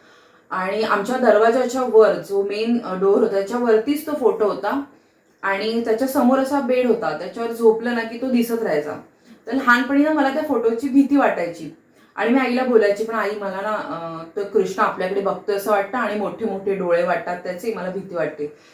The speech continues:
तर आई म्हणाली, "अगं, तो देव आहे, देवाची कसली तुला भीती वाटते?" तर हळूहळू ती भीती चेपत गेली आणि, अ, मी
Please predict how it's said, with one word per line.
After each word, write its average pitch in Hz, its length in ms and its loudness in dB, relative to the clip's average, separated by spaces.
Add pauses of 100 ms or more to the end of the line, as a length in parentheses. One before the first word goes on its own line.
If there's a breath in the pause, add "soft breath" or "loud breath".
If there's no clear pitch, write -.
(200 soft breath)
तर 220 40 0
आई 202 220 4
म्हणाली, 233 240 0
"अगं, 226 240 0
तो - 120 -4
देव 247 340 2
आहे, 220 120 2
देवाची 202 420 2
कसली 269 320 -6
तुला 220 140 4
भीती 196 260 -6
वाटते?" 170 520 -8 (320 soft breath)
तर 269 60 -2
हळूहळू 330 520 2
ती 311 240 -4
भीती 277 240 2
चेपत 247 380 -4
गेली 240 420 0 (460 soft breath)
आणि, 262 540 4 (180)
अ, 208 100 -2 (1500)
मी 254 180 8